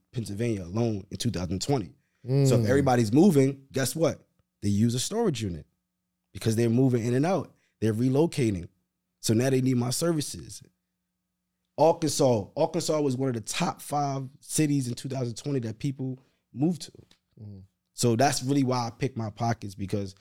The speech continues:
Speaker 1: wherever people are moving to, that's why I wanna, I wanna get ahead of it.
Speaker 2: So I'm in real estate. I, I have some real est-, I have some units in, uh, Louisiana.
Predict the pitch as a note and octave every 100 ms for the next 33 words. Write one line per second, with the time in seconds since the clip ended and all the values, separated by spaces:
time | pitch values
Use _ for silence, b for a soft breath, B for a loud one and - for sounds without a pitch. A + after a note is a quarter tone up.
0 | _ _ _ G#2 - B2+ C3 B2+ C3+ A#2+
1 | G#2+ A2 B2+ C#3 C3 C#3+ C3+ A2 - G#2+
2 | G#2 G2+ G#2+ G#2+ G2 F#2+ A2+ G#2+ E2 C#2+
3 | b _ _ _ _ _ _ _ - D#3
4 | D3+ D#3+ E3+ G#3 F#3 E3+ D3+ - D3+ C#3
5 | C#3 - D#3 E3 D#3 D3+ E3 D3+ D#3 C#3
6 | C#3+ C3+ - - C#3 D3 C3 C#3 C3 C3+
7 | B2+ B2+ - b b b b b - C#3
8 | C#3 C3+ C3 B2 B2 - _ _ _ _
9 | A2 A2 G#2 F#2+ - - B2+ C#3 D3 C3
10 | B2+ G#2 F2